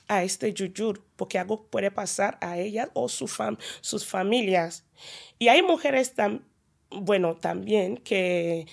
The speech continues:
tampoco ha hecho, ah, rituales de yuyu, pero no, bueno, no, no denuncia a la,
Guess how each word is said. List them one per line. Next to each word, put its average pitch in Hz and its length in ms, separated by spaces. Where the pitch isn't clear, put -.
tampoco - 520
ha 214 140
hecho, 185 760
ah, 170 440
rituales 180 680
de 175 160
yuyu, 160 500
pero 180 640
no, 190 220
bueno, 160 460
no, 180 340
no 180 300
denuncia 170 880
a 156 120
la, - 160